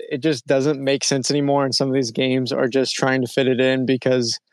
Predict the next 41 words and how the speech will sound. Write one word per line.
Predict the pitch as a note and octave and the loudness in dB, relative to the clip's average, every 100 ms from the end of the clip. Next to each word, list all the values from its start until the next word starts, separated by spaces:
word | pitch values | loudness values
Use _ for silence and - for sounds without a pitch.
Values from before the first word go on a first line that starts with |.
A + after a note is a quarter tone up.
| _ _ | _ _
it's | D3+ D3 | -2 2
a | C3+ | 2
trend? | - C#3 C#3 | 2 2 2
Like, | C#3 D3 | 4 4
I, | E3+ | 2
I've | F3 D#3 | 2 2
seen, | A#3+ | 2
like, | A3 - | 2 0
in, | A3 G#3 | 0 2
in, | F#3+ G3 F#3 F#3+ F#3 F3+ _ | 2 2 2 2 0 -2 _
you | E3 | -4
know, | E3 D3 | -2 -2
inanimate | D3 B3 C#4 C4 B3+ A3 G#3+ | -2 0 2 2 0 0 0
objects, | D#3 D#3 B2 | 0 0 0
like, | D3+ | 0
it | D3+ C#3+ | 0 0
could | F#3 | -2
be | E3+ F#3 | 0 0
a, | E3 C3+ | 0 0
a | D#3+ | 0
boat | C#3+ G3+ D#3+ | 2 2 0
or | - E3 | -2 -2
a | D#3+ | 0
car | F3+ F#3 D3 | 0 2 2
or | |
whatever | D3 E3 E3 D3 | 2 2 2 0
is, | C3+ D3+ | 0 -2
like, | D3 C#3+ | -2 0
now | D#3+ E3 | 0 0
breeding. | D#3 D3+ D#3+ D3+ B2 | 0 -2 -2 -2 -6
And | B2 C#3 | -8 -6
it's | C#3+ | 0
like, | C3+ - _ _ _ _ - | -2 -2 _ _ _ _ -14
h-, | - | -6
how | F3 F#3+ | -2 2
does | G4 G4 | 2 4
that | D4+ A#3 | 4 2
make | F#3 C#3+ | 2 -2
sense, | - C3 C3 - | -2 -4 -6 -6
you | C3+ | -4
know? | C#3 F3 | 0 0